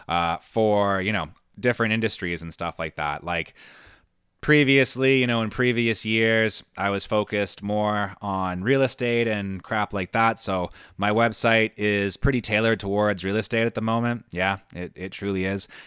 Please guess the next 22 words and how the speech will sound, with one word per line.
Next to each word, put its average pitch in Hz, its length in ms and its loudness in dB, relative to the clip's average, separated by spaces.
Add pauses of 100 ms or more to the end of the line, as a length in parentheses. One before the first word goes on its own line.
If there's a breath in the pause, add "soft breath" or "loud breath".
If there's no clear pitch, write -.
And 95 180 -2
I've 101 120 0
been 110 120 -2
doing 113 220 2
a 110 60 0
lot 117 200 4
more 110 220 0
work 107 380 -2 (280 loud breath)
in, 101 300 -4
uh, 90 800 -4
like, 92 260 -6
the 120 80 -4
music 139 380 0
industry. 123 720 0
Like, - 100 -12
I 95 80 -2
shot 101 240 0
a 95 60 0
whole 101 180 -2
bunch 92 320 -2
of 92 320 -2
concerts, 117 760 -2